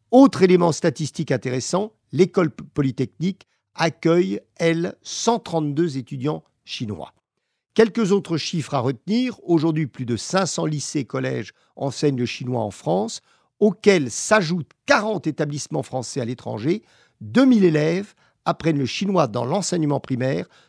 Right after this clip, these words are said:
trente mille dans le secondaire et plus de dix-huit mille dans le supérieur. La montée en puissance des lycées et collèges devrait permettre de former cinquante mille élèves à la langue chinoise d'ici cinq ans. Pour les meilleurs connaisseurs, il ne suffit pas de répéter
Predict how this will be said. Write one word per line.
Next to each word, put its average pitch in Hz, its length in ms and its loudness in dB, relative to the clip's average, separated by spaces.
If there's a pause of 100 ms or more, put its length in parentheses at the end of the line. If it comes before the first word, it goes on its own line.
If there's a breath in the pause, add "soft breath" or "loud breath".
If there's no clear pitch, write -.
(120 soft breath)
trente 220 300 2
mille 190 200 2
dans 135 120 0
le 131 100 -2
secondaire 127 560 -4 (340)
et 180 140 4
plus 190 220 0
de 139 100 2
dix-huit 185 420 2
mille 190 360 -2 (240 soft breath)
dans 160 200 2
le 147 80 0
supérieur. 117 800 -10 (320 soft breath)
La 170 140 6
montée 220 320 4
en 180 80 2
puissance 180 440 -2
des 131 120 0
lycées 160 280 0
et 151 60 2
collèges 151 500 -2 (260)
devrait 147 260 2
permettre 185 380 2
de 143 80 -2
former 147 360 -2
cinquante - 560 -4
mille 156 140 -2
élèves 147 360 -2 (220 soft breath)
à 139 80 -4
la 143 100 0
langue 160 200 -2
chinoise 143 440 -4
d'ici 123 300 -12
cinq - 560 -10
ans. - 60 -20 (800 soft breath)
Pour 202 140 8
les 202 80 10
meilleurs 185 280 8
connaisseurs, 165 520 6
il 147 80 0
ne 139 80 -4
suffit 113 320 -8
pas - 200 0
de 117 80 -4
répéter 123 640 0